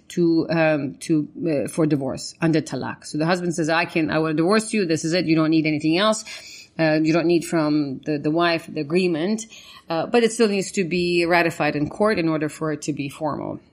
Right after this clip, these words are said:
Uh, and so that's, that's for the husband, in other words, has the, the univers-, universal right.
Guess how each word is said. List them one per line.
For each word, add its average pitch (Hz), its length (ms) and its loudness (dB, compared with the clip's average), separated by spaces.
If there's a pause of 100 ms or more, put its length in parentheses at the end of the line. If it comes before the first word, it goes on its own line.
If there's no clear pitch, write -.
(880)
Uh, 190 60 0
and 180 360 2
so 185 420 4 (320)
that's, 226 280 0
that's 202 340 0
for 196 60 -6
the 170 240 -6
husband, 202 320 2
in 175 100 4
other 170 160 2
words, 156 220 0
has 165 320 0
the, 156 140 0
the 139 120 -4
univers-, 156 500 4
universal 175 880 2
right. 147 440 -4